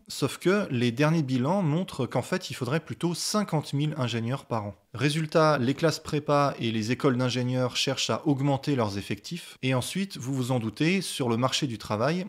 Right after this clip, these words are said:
les entreprises s'arrachent les ingénieurs débutants. D'ailleurs, la majorité ont un C D I directement à la sortie de l'école. Pour les attirer, les recruteurs montent les salaires, évidemment, mais ils acceptent aussi certaines conditions.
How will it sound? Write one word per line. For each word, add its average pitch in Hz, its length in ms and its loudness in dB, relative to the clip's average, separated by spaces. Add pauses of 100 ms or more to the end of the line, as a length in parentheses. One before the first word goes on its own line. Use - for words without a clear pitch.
les 113 220 -2
entreprises 135 520 -4
s'arrachent 151 540 2
les 107 180 -4
ingénieurs 113 380 -2
débutants. 117 480 -6 (160)
D'ailleurs, 127 240 6
la 131 80 4
majorité 135 720 2
ont 143 160 2
un 120 60 4
C - 200 -2
D 113 140 0
I 139 160 0
directement 127 600 0
à - 20 0
la 107 60 0
sortie - 340 -6
de 120 80 -4
l'école. 107 340 -6 (260)
Pour 123 140 2
les 123 160 2
attirer, 160 480 2
les 131 120 4
recruteurs 123 580 2
montent 131 300 0
les 120 60 0
salaires, 151 360 0
évidemment, 110 680 -2
mais 165 240 2
ils 127 160 2
acceptent 170 320 -2
aussi 175 320 -4
certaines 135 400 -4
conditions. 123 400 -4